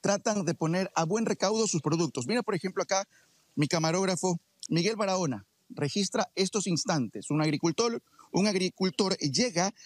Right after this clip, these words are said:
desde el recinto conocido como La Florida y con al menos unos diez o quince sacos nos ha dicho que es de maíz. Trata, obviamente,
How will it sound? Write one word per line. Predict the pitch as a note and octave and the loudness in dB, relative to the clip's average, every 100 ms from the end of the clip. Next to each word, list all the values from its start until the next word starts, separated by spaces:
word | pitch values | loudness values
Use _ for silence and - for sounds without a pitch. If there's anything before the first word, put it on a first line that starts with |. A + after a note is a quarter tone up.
| - | -12
desde | - F3+ F3 G#3 | -2 0 2 0
el | F3+ E3+ | 0 0
recinto | E3 D#3+ A3 G#3+ A3+ | 0 0 0 0 -2
conocido | G#3 E3+ D#3 F3+ | -2 -2 0 0
como | F#3 E3+ E3+ | 0 -2 0
La | D#3 | -2
Florida | - E3+ E3 C3+ F3 _ _ _ _ _ _ | 0 0 2 0 -2 _ _ _ _ _ _
y | F3 G3+ A#3 - - | 0 0 0 -8 -4
con | E3 D3+ | 0 0
al | D3+ | 0
menos | A#3 A#3 F3 - | 0 0 -2 -4
unos | - G3 G3+ D#3 - - _ _ _ _ - | -2 0 2 0 -2 -8 _ _ _ _ -4
diez | B2 A3+ E3 - - - _ - - - - - | 2 2 2 0 -4 -8 _ -20 -20 -20 -20 -2
o | F3+ | 0
quince | C#3+ A#3 B3 A3 | 2 4 4 4
sacos | - G3 - A3 - - - - - - - - | 2 0 0 -2 -2 -8 -20 -20 -20 -18 -18 0
nos | D3 D#3+ | 4 4
ha | F3+ | 4
dicho | G3 G3+ | 0 -2
que | - E3+ | 2 2
es | |
de | D#3 F#3+ | 2 2
maíz. | C3+ D3 C#3 - - - _ _ _ _ _ - | 2 2 2 0 -4 -8 _ _ _ _ _ -2
Trata, | E3+ F#3 G#3+ | 0 2 0
obviamente, | G3+ G#3 A#3+ F#3+ E3+ A#3 B3 | 2 2 2 2 2 0 -2